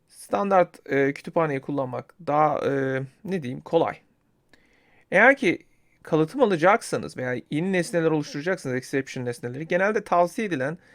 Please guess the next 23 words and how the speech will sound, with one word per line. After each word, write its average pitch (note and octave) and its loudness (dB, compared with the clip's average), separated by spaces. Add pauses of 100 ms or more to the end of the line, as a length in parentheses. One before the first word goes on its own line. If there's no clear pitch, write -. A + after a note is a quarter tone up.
(140)
standart F3 0
kütüphaneden E3 0
kalıtım D3+ -2
almanız. - -10 (380)
Standart G3 2
kütüphane D#3+ -2 (640)
exception F3 0
sınıfı D3 -2
arkadaşlar C#3 0
şu. - -8 (1800)
Şimdi D#3 -8
şu G3+ -6
görmüş F#3+ 2
olduğunuz D3+ 0
sınıfta E3 -4
bu F3 2
exception'dan D#3 -2
kalıtım C3+ -2
alıyor. - -10 (1200)
Yalnız A3 0
arkadaşlar, D#3+ 2 (540)
exception F#3 -2
kullanımı D#3 2